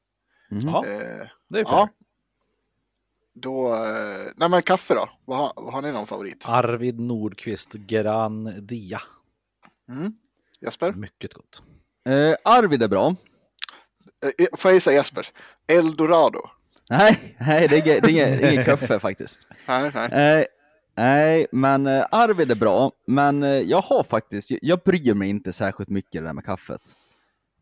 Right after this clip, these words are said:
Speaker 1: Eh, och oftast dricker jag kaffe hemma för att det ska fylla en funktion. Men,
Speaker 3: Den,
Speaker 1: och jag
Speaker 3: den
Speaker 1: njuter
Speaker 3: bästa
Speaker 1: av allt.
Speaker 3: koppen kaffet är en gratis kopp.
Speaker 1: Ja,
Speaker 2: Ja,
Speaker 1: ja, men
Speaker 2: så
Speaker 1: jag,
Speaker 2: är det
Speaker 1: jag,
Speaker 2: ju.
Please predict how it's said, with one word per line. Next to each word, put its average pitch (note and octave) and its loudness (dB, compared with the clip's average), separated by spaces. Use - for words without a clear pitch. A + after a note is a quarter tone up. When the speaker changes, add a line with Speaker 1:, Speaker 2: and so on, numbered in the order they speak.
Speaker 1:
Eh, A#2 2
och B2 2
oftast B2+ 0
dricker G#2 -4
jag F#2 -2
kaffe A2+ -6
hemma G2+ -2
för - -10
att - -10
det - -20
ska G2+ -8
fylla G#2 -2
en G2 -6
funktion. G2+ -6
Men, B2 2
Speaker 3:
Den, G#2+ -4
Speaker 1:
och B2+ 4
jag B2 6
Speaker 3:
den - 4
Speaker 1:
njuter A#2+ 4
Speaker 3:
bästa A2+ 0
Speaker 1:
av G2 2
allt. G2+ -2
Speaker 3:
koppen G#2 -6
kaffet - -6
är F#2+ -8
en F2+ -14
gratis - -12
kopp. - -18
Speaker 1:
Ja, C#3+ 4
Speaker 2:
Ja, E2 0
Speaker 1:
ja, B2+ 4
men D3 2
Speaker 2:
så D3 6
Speaker 1:
jag, G2 4
Speaker 2:
är - 2
det E2+ -2
Speaker 1:
jag, E2+ -2
Speaker 2:
ju. - -2